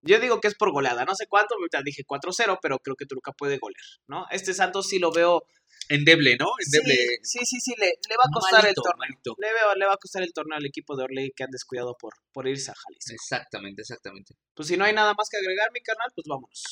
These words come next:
Speaker 2: Vámonos, vámonos, mi carnal, porque ya se nos prolongó este programa, esta edición del Rincón del Diablo. Síganos en redes sociales, en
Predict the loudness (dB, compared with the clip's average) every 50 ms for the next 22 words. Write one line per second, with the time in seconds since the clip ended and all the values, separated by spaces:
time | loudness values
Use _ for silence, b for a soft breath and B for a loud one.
0 | -6 -6 -4 -2 -2 -4 -4 -2 0 0 0 0 -2 -4 -4 -2 -2 0 -2 -2
1 | -2 -4 -6 -4 0 0 2 2 0 -2 -4 -8 -10 -10 -12 -16 -18 -18 -18 _
2 | _ _ _ _ _ _ _ _ 2 4 6 6 6 6 4 4 2 2 0 -2
3 | -2 -2 -2 -2 -2 -2 -4 -4 -2 -4 -2 0 2 2 2 2 0 -2 -2 0
4 | 2 2 4 4 2 0 -4 -6 -8 -8 -6 -6 -6 -4 -4 -2 -2 -2 -4 -4
5 | -8 -12 -14 -10 -10 -8 -6 -4 2 4 6 6 6 6 4 4 2 _ _ _
6 | _ _ _ _ _ _ _ _ _ -10 -4 0 2 4 4 4 4 2 0 -2
7 | -2 0 2 2 4 4 2 0 -2 -4 -2 0 0 -2 -2 -6 -8 -8